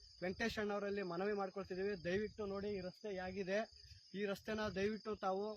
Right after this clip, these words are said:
ಮುಂದಿನ ದಿನಗಳಲ್ಲಿ ಆದಷ್ಟು ಬೇಗ ಇದನ್ನ ತಮ್ಮ, ಆ, ನಮ್ಮ ಶಾಸಕರ ಇದರಿಂದ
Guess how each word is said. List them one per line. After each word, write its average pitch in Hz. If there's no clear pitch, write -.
ಮುಂದಿನ 208
ದಿನಗಳಲ್ಲಿ 196
ಆದಷ್ಟು 185
ಬೇಗ 185
ಇದನ್ನ 185
ತಮ್ಮ, 180
ಆ, 160
ನಮ್ಮ 165
ಶಾಸಕರ 185
ಇದರಿಂದ 190